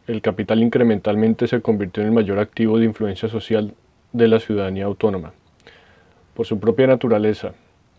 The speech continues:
este emana de las actividades que dan valor a los procesos de trabajo de los individuos,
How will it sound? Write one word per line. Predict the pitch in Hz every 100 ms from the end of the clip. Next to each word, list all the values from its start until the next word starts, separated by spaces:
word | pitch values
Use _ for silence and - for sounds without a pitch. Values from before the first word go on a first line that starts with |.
| _ _ _
este | - 127
emana | 127 127
de | 131
las | 120
actividades | 113 - 101 98 110
que | - 113
dan | 104
valor | 107 113
a | 117
los | 113
procesos | 110 98 107 - 117
de | 131 113
trabajo | 110 101 110
de |
los | 113 117
individuos, | 120 101 104 107 117 113